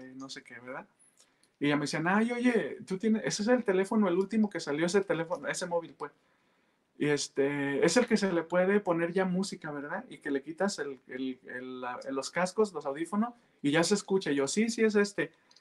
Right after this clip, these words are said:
Y es el que graba videos, ¿verdad?". Y yo, pues, yo me sentía inflado, ¿no? Qué tristeza, ¿no? Que algo, que tu vida, tu ser, tu realización dependa de algo material, ¿no? Pues bueno, yo era así. Entonces,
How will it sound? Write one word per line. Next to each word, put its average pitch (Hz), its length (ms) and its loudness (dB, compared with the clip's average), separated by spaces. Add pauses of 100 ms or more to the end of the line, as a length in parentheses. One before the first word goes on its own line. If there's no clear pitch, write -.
(180)
Y 175 200 8
es 208 100 8
el 240 120 2
que 233 120 4
graba 202 260 4
videos, 180 380 2
¿verdad?". 151 300 -2
Y 139 80 0
yo, 131 200 2
pues, 117 280 -14
yo 135 220 0
me 143 120 0
sentía 131 360 2
inflado, 131 560 0
¿no? 143 200 -4 (840)
Qué 156 120 4
tristeza, 170 600 0
¿no? 185 180 -4
Que 156 200 -4
algo, 160 460 4
que 143 200 2
tu - 220 -4
vida, 156 480 2 (380)
tu 143 120 0
ser, 143 420 2
tu 160 220 -2
realización 139 600 0
dependa 156 400 -2
de 156 100 0
algo 156 380 -2
material, 131 580 -6
¿no? 143 160 -18 (220)
Pues 127 160 0
bueno, 131 360 0
yo 120 100 -8
era 120 120 -4
así. - 240 -12 (880)
Entonces, 156 680 0